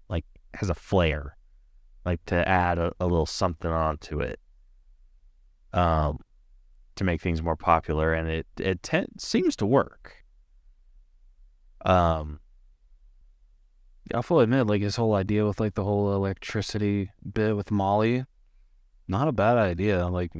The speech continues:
Speaker 2: very, very creative. Definitely
Speaker 1: Yeah.
Speaker 2: added to it.
Speaker 1: Yeah, definitely. Um, so yeah,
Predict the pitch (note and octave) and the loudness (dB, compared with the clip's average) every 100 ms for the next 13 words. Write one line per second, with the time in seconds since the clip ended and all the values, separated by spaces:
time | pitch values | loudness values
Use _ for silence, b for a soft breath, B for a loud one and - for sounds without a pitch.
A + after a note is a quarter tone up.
0 | D2+ - G2 G#2 A#2+ E2+ G2 A#2 A2+ - | -10 -8 -4 -2 0 -2 -2 0 -2 -4
1 | F#2 G2+ F#2+ F2 - - - - - - | -2 0 -2 -4 -8 -20 -20 -20 -20 -20
2 | - _ _ - - G#2+ A2 F#2+ F2+ F#2+ | -20 _ _ -20 -4 -2 0 0 0 -2
3 | F#2 - F#2 F2+ - - - - _ - | -4 -2 -2 -2 -4 -12 -20 -20 _ -20
4 | - - _ - - - - _ _ - | -20 -20 _ -20 -20 -20 -20 _ _ -18
5 | - F2+ E2 D#2 E2+ - E2 D#2 E2 E2 | -4 0 0 2 0 0 -2 0 0 -2
6 | E2 - - - - - - - - _ | -4 -14 -20 -20 -20 -20 -20 -20 -20 _
7 | - - - - F#2 F2+ E2+ D#2+ D#2 D2 | -20 -20 -4 2 6 6 4 0 -4 -6
8 | _ - _ - - - _ - - - | _ -20 _ -20 -20 -20 _ -20 -20 -20
9 | - _ _ - - - - - F#2 F2+ | -20 _ _ -20 -20 -20 -10 -2 0 2
10 | G#2 | 0